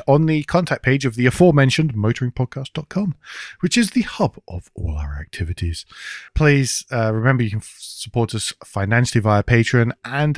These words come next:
leave a review and rating on Apple Podcasts, or however your podcast app lets you do such a thing. Andrew, in the meantime, what's the best way to get in touch with you?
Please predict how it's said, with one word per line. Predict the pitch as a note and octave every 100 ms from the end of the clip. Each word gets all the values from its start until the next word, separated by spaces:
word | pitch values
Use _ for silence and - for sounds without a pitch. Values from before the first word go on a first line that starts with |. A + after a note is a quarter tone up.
| -
leave | C3 D#3+ E3
a |
review | D#3+ D#3+ G3+ A3
and | G3+
rating | A3 A#3 A#3+ A#3
on | A3 - -
Apple | F#3 B3
Podcasts, | - D3+ B2 G2 E2 -
or | F#2 G2+ -
however | A2+ B2+
your | C3
podcast | - F2+ - G#2 -
app | A2 -
lets | C#3 -
you | D3+
do | G#3
such | A#3 F3+
a |
thing. | - E3 G2 _ _ - - - - - _ -
Andrew, | B3+ G#3 F3+
in |
the | G#3
meantime, | G#3+ F#3+ D3
what's | D#3+
the | D#3+
best | C3+ - E3 -
way | C#3+
to | C3
get |
in | C3
touch | B2 B2
with | A2
you? | G#2 F2